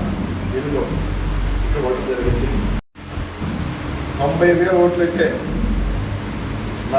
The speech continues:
పక్షం ఉంటారు, కావాల్సిన ఇరవై వేలు ఇంకా ఐదేళ్ళ సమయం ఉంది. ఈ గాలిలో కూడా తొంభై వేల ఓట్లు రావడం నిజంగా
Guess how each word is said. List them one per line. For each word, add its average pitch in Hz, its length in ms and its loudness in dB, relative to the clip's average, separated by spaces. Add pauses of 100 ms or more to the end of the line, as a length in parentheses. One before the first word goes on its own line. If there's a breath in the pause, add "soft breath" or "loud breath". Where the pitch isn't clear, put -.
పక్షం - 360 0
ఉంటారు, - 280 4 (2250)
కావాల్సిన 170 600 4
ఇరవై 139 160 2
వేలు 143 180 0
ఇంకా 135 160 -2 (1300)
ఐదేళ్ళ 170 240 6 (100)
సమయం 147 300 2
ఉంది. 143 160 -2 (1200)
ఈ 170 120 6
గాలిలో 190 320 4 (100)
కూడా 185 160 4 (1600)
తొంభై 160 340 2 (100)
వేల 190 200 4
ఓట్లు 180 140 2
రావడం 156 240 4
నిజంగా 156 300 0